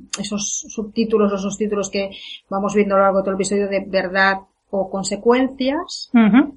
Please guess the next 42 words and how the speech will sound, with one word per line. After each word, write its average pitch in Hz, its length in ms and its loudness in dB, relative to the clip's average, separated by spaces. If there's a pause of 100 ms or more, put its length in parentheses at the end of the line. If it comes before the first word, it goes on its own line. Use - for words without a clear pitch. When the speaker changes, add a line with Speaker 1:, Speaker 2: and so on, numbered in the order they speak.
Speaker 1:
Es - 0 - (140)
decir, 190 260 -6 (560)
¿qué 196 140 -6
quieres? 185 380 -2
¿La 175 100 -2
verdad 185 460 0 (100)
o 190 340 -4
las 185 260 -8
consecuencias? 254 760 0
¿O 190 240 -2
la 190 180 -4
verdad 190 260 -2
traerá 208 240 0
consecuencias? 247 520 0
O 226 40 -2
bueno, 185 160 -4
no 185 60 -8
queda 190 140 -2
muy 202 100 -6
claro, 208 220 0
pero 202 120 -4
cada 190 140 0
botón 196 300 -6
tiene 190 320 -2
este, 180 520 -8
este 175 260 -6
nombre. 202 320 -2 (800)
Y, 233 920 0
y 220 100 -2
al 208 140 2
final, 262 560 0
eh, 196 880 -2 (120)
todo 269 280 2
esto, 285 520 -2 (300)
bueno, 196 260 -8
la 202 120 -6
situación 220 340 -2
al 254 80 0
final 254 220 2
es 220 160 0
que 185 180 -6 (240)
tenemos, 208 460 0